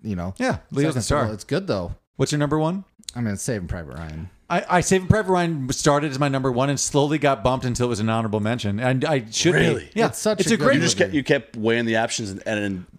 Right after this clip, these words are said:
Speaker 2: It's a
Speaker 3: and
Speaker 2: great movie, but I'm
Speaker 3: boom,
Speaker 2: honestly putting
Speaker 3: Money
Speaker 2: it on
Speaker 3: Pit.
Speaker 2: watchability.
Speaker 3: It
Speaker 2: What I,
Speaker 3: happened.
Speaker 2: what I watch the most, what I'm most willing to just flick on without putting too much thought.
Speaker 1: Every
Speaker 2: So I do like Saving Private Ryan, but if I'm gonna watch that, I'm gonna watch that. You know what I mean?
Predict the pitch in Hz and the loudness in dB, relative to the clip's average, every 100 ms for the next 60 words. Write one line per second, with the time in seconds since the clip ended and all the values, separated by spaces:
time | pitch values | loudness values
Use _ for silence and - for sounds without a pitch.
0 | - 214 208 240 226 240 214 170 165 180 | -2 0 2 0 0 -2 2 2 2 0
1 | 185 180 - 175 147 139 135 156 - 123 | 0 0 2 2 0 2 2 2 0 0
2 | 151 131 113 113 147 151 - 160 160 185 | 0 0 0 2 2 0 -4 0 2 4
3 | 151 156 - 151 147 147 139 143 139 139 | 4 2 0 0 0 0 0 0 0 -2
4 | - 135 131 107 - - 143 135 131 131 | -2 -2 -2 -4 -6 -2 -2 0 -2 -2
5 | 117 117 131 - 139 123 131 120 - 135 | 0 -2 -2 -2 -2 0 -2 -2 0 2
6 | 165 196 247 196 202 180 180 220 208 190 | 2 0 0 -2 0 0 2 0 2 0
7 | 170 175 165 139 143 156 143 - 165 175 | 2 0 0 0 0 2 0 0 0 2
8 | 127 127 127 165 156 - 156 131 127 104 | 2 2 2 0 0 -2 -6 -4 -2 -2
9 | 98 98 - 101 98 113 120 113 113 113 | -2 -2 -4 -8 -8 -6 -4 -2 -2 -4